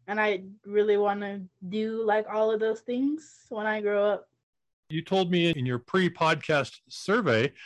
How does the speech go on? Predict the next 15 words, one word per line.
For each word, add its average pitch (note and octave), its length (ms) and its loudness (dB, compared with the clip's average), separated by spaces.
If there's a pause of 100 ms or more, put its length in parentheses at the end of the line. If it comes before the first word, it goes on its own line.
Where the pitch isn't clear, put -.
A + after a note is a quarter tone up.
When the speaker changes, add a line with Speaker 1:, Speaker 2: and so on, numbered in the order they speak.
(160)
Speaker 2:
that D3 80 -6
you E3+ 140 2
wanted D3 220 0
to C#3 60 -2
be C#3+ 160 0
an C#3+ 80 -2
interior C#3+ 520 0
designer. C3 680 -4
Talk D3+ 200 0
about D3+ 240 0
that F3+ 200 -2
a - 20 -6
little G#2 220 -6
bit. F2+ 240 -10 (420)
Speaker 1:
Yes. B3 800 0